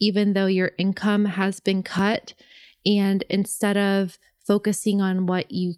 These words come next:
can't control, focusing on what you can,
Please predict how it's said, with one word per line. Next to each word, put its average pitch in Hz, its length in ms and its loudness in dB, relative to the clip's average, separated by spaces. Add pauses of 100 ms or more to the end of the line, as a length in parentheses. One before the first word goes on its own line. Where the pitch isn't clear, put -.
can't 226 420 -2
control, 277 560 -2 (380)
focusing 208 560 0
on 185 180 -2
what 180 160 -2
you 175 240 -4
can, 165 720 -2